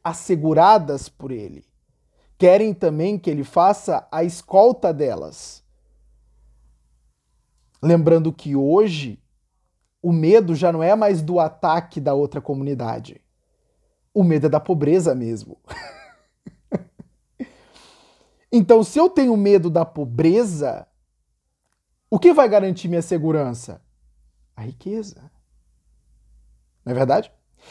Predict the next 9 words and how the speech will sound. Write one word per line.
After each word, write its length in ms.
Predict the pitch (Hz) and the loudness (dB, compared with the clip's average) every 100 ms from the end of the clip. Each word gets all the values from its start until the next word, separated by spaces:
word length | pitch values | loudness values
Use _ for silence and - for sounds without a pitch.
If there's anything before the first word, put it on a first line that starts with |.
| - - | -20 0
É 100 | 220 | 0
por 200 | - 214 | 2 0
isso 300 | 202 277 277 | 0 0 0
que 80 | 220 | 0
eu 60 | 170 | 0
vou 180 | 175 | 0
pegar 440 | 175 175 147 151 143 | 0 -2 -2 -4 -4
um 240 | 135 127 | -6 -4
homem 540 | 156 220 220 156 120 | 0 0 0 -4 -10